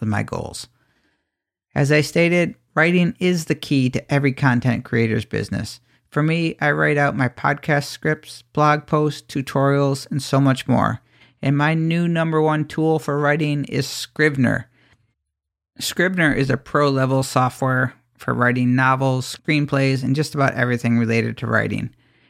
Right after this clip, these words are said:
It has way too many features for me, but its organization ability has been huge for me. I write every podcast and all the show notes in Scrivener, and I have them perfectly organized by year and episode.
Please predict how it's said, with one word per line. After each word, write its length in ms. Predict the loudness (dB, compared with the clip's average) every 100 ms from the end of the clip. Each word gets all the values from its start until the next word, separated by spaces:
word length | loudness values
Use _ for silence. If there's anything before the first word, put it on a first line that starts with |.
| -4
It 60 |
has 180 | 0 0
way 220 | 0 0
too 140 | 0 0
many 180 | 0 0
features 480 | 0 -2 0 -2
for 180 | -4 0
me, 340 | 2 2 2 -4 _ _ -4
but 100 | 0
its 140 | 0 0
organization 640 | 0 2 2 2 0 0
ability 480 | 0 0 0 0 0
has 160 | -2 0
been 240 | 0 0
huge 420 | 0 0 0 -2
for 140 | -2 -2
me. 360 | 0 -2 -6 _ _ -6
I 100 | -2
write 280 | 2 0 0
every 220 | -2 0 0
podcast 720 | 0 -2 0 0 0 -2 -4
and 80 | -2
all 120 | 0
the 60 | -2
show 240 | 0 0
notes 380 | 2 2 0 -2
in 100 | -4
Scrivener, 560 | -2 -2 2 2 0 -4 _ _
and 100 | 0
I 40 | 2
have 180 | 2 2
them 140 | 0
perfectly 560 | 0 -2 -2 -2 -2 0
organized 600 | 2 2 2 2 0 0
by 100 | 0
year 480 | 2 2 4 2 2
and 180 | 0
episode. 580 | 0 -2 -6 -4 -4 -6